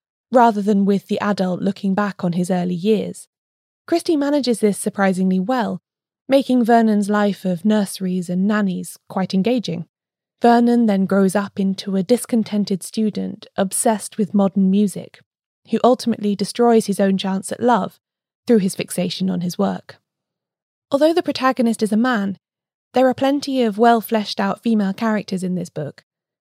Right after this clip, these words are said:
Vernon's mother is shown as a clingy, self-obsessed woman who is very good at creating her own version of events and sticking to it, despite all evidence that an argument or an incident actually happened a different way.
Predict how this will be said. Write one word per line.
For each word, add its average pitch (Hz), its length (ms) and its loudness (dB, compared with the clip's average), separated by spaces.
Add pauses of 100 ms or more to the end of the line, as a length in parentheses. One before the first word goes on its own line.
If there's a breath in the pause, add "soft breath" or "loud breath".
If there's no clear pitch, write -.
(400)
Vernon's 233 420 4
mother 202 520 2
is 185 220 -2
shown 202 280 0
as 196 140 0
a 190 80 -4
clingy, 208 560 0
self-obsessed 202 840 -2
woman 185 320 -4
who 185 140 -6
is 175 140 -4
very 220 360 2
good 180 300 -4
at - 100 -10
creating 190 520 0
her 190 260 -4
own 214 260 4
version 190 380 -2
of 185 80 -2
events 196 500 -6
and 185 140 -2
sticking 208 340 -2
to 190 140 -6
it, - 240 -10 (640)
despite 202 440 0
all 214 220 4
evidence 180 500 -4
that 190 260 -6
an 190 80 0
argument 190 600 -2
or 190 60 2
an 196 100 2
incident 190 540 -2
actually 180 340 -6
happened 180 380 -4
a 175 60 -10
different 190 320 -4
way. 170 320 -10